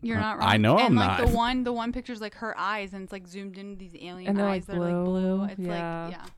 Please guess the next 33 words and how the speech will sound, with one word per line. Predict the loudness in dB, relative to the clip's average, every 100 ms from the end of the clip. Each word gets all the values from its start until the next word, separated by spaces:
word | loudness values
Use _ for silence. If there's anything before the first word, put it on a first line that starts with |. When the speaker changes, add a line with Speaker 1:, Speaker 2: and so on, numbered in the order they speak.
| -14
Speaker 1:
like | -12 -12
the |
Night | -14 -16 -16
Stalker | -14 -14 -14 -16 -16
from, | -8 -6
Speaker 3:
Yeah. | -4 -6 -8 -10
Speaker 1:
mm-hmm. | -14 -14 -16 -20 _ 4
Speaker 3:
I | 6
really | 6 6 6
Speaker 1:
Game | 4
of | 4
Speaker 3:
have, | 2 0
Speaker 1:
Thrones, | -4 0
Speaker 3:
I've, | 0 0
Speaker 1:
yeah. | -2
Speaker 3:
I've | 0 0 0
really | -4 -4
been | -6 -8
needing | -8 -10 -10
to | -10
disconnect | -12 -14 -14 -14 -16
from | -16 -14
reality | -14 -16 -18 -16 -14 -14
lately. | -12 -14 -12 -10 -12 -12 -14 -14 -6
But, | 6 8 10 6 0 -4 4
but, | 6 6
I | 4
mean, | 4
the, | 2 2 4
it's, | 2 0
it's | 0 0 0
interesting | -2 0 -2 -2 -2 0
to | 0 2 0 -4